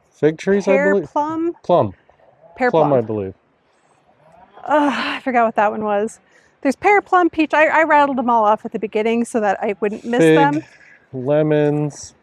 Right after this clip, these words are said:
Speaker 2: I don't think there's fig.
Speaker 1: pomegranates. He mentioned a fig tree or two.
Speaker 2: Okay. There's lemons right here.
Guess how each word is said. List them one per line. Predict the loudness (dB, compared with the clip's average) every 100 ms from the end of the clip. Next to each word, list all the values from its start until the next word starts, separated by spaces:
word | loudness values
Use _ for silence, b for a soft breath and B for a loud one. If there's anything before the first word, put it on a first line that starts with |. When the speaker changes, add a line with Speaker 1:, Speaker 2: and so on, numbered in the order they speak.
| _ -4
Speaker 2:
I | 0
don't | 2 2
think | 2
there's | 2 4
fig. | 4
Speaker 1:
pomegranates. | 2 0 -8 -20 -20 _ _ _ _ -4
He | 0
mentioned | 0 0 -2
a | -4
fig | -2 -4
tree | -2 -2
or | -2 -2
two. |
Speaker 2:
Okay. | -2 -4 -8 -18 -12 -12 -14 _ _ b b b _
There's | 0 0 0
lemons | -2 0 2 0 0
right | 2 2 0
here. | -2 0 0 -2 -4